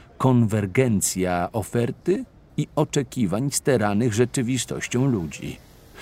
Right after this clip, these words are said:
Gdyby faktycznie była moralistką, na jej wykłady z pewnością nie byłoby tylu chętnych z prostego powodu. W naszym świecie nie ma już miejsca na łączenie dobra prywatnego z dobrem wspólnoty.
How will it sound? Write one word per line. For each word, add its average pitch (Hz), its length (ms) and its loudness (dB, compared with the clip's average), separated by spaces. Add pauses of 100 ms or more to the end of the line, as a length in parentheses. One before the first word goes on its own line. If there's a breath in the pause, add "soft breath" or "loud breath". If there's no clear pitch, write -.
(120 loud breath)
Gdyby 143 380 2
faktycznie 120 640 -2
była 90 240 -2
moralistką, 92 800 -4 (260)
na 87 140 -2
jej 147 180 -2
wykłady 120 440 -4
z - 80 -2
pewnością 120 520 0
nie 110 140 4
byłoby 110 360 0
tylu 98 300 -2
chętnych 104 500 -2 (180 loud breath)
z - 100 -4
prostego 160 420 -2
powodu. 120 480 -2 (880)
W - 140 -8
naszym 131 440 -2
świecie - 520 -6
nie 90 280 0
ma - 140 -8
już - 240 -8
miejsca 98 480 -2
na 82 100 -2
łączenie 90 500 -4
dobra 117 400 0
prywatnego 95 720 -2 (240 loud breath)
z 98 120 0
dobrem 95 360 0
wspólnoty. - 760 -6